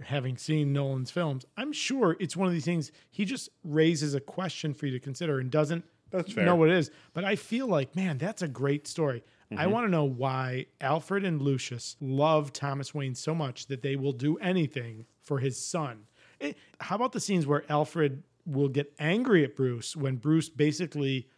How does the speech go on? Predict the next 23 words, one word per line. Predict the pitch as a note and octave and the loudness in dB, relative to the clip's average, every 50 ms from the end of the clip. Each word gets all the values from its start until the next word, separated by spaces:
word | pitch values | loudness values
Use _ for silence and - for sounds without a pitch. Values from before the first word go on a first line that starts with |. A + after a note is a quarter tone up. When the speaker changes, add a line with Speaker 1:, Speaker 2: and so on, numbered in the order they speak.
| _ _ _ | _ _ _
Speaker 2:
Oh. | E3 C3+ A#2+ | -4 0 4
Speaker 1:
hints | G#3 A3+ A#3 G3+ - - F#3 | 4 4 4 4 2 2 4
at, | E3 D3+ D3 - - _ _ _ _ _ | 4 4 2 0 -8 _ _ _ _ _
you | F3 D#3 D3+ | 0 2 2
know, | C#3+ | 2
disrespecting | B2+ A#2 F3 E3+ - - E3+ D3+ - - E3 D#3 - - D#3 D3 C#3 C3 | 4 2 2 2 2 -2 -4 -6 0 0 0 0 2 0 -2 0 0 0
the | C3 | 0
Wayne | B2 A#2+ C3+ C3+ C#3 C#3 C3+ C3 B2+ | -2 0 0 0 0 0 0 0 0
name? | C3+ D3+ G3+ B3+ G#3 C3+ A2 G2 - - - - - - - | 0 0 0 -2 -4 -6 -6 -10 -16 -20 -20 -20 -20 -8 0
Speaker 2:
Yeah, | F3 D#3+ | 2 4
Speaker 1:
Like, | - | 4
Speaker 2:
I | A2 B2+ | 6 4
don't | C3+ B2+ | 4 6
give | F#3+ | 10
a | G3+ | 10
Speaker 1:
Alfred | B3+ A#3+ D#4 C#4+ | 10 10 10 8
Speaker 2:
damn | - F#3+ | 10 12
Speaker 1:
gets, | F#3+ F3 G#3 | 10 10 10
Speaker 2:
about | F#3 E3 | 6 4
Speaker 1:
like, | - - | 4 4
Speaker 2:
my | - | 6
father. | - G3 A3 | 8 8 8
Speaker 1:
visceral. | G3 F#3+ G#3 F#3 E3 D3+ C#3 B2+ | 8 8 8 8 10 8 6 6